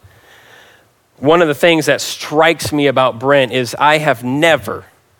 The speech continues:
sitting down at a restaurant with his family without him by the end of the meal praying with the waiter or waitress.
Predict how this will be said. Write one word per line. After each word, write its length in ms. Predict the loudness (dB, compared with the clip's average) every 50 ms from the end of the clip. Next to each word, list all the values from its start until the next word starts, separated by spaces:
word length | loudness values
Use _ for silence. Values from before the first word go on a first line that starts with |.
| _ _ _ _ _ _ _ _ -16
sitting 480 | -12 -4 -2 0 0 0 0 -2 0
down 560 | 2 2 2 4 2 2 2 0 0 -2 -4 -4
at 180 | -2 -2 0
a 40 | 0
restaurant 680 | 2 2 0 0 0 -4 -6 -2 0 2 2 0 0 -4
with 200 | -6 -8 -8 -8
his 200 | -10 -10 -10 -10
family 680 | -8 -6 -4 -4 -4 -4 -6 -8 -10 -10 -10 -14 -18 _ _ _ _ _ _ _ _ _ _ _ _ _ _ _ _ _ _ _ -8
without 420 | -6 -2 0 2 2 2 0 0
him 220 | 0 0 0 0
by 160 | 0 0 0 -2
the 180 | -2 -4 -2
end 340 | 0 0 0 0 0 -2 -2
of 200 | -2 -4 -4 -4
the 80 | -4 -4
meal 560 | -2 -2 -2 -2 -2 -2 -4 -4 -8 -10 -16 _ _ _ _ _ _ _ _ _ _
praying 460 | -2 2 2 4 4 2 0 -2 -2
with 180 | -2 -4 -4 -4
the 80 | -6 -4
waiter 440 | -2 -2 -2 -2 -2 -2 -2 -2
or 160 | -2 -4 -6 -6
waitress. 540 | -6 -6 -8 -10 -12 -14 -14 -14 -14 -16